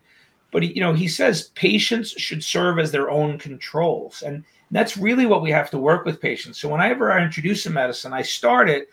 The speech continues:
I try not to start multiple things at once, 'cause I wanna gauge the response they have. So I know if something's not working, I can pull it off,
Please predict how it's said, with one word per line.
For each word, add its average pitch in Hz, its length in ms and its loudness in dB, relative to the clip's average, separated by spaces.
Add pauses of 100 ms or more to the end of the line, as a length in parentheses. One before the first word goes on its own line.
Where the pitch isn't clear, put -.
(180)
I - 80 0
try 190 280 4
not 208 140 -2
to 175 80 -10
start 165 300 -2
multiple 160 340 0
things 156 240 -6
at 143 120 -12
once, 185 420 -2 (260)
'cause 165 160 -2
I - 60 4
wanna 247 320 0
gauge 180 380 -2
the 160 100 -4
response 156 580 -2
they 139 180 -4
have. 143 480 0
So - 140 -4
I 139 80 0
know 160 240 2
if 160 100 -2
something's 151 400 -8
not 185 200 -4
working, 196 340 -2
I 143 100 -6
can 139 160 -12
pull 151 220 -4
it 143 60 -2
off, 139 260 2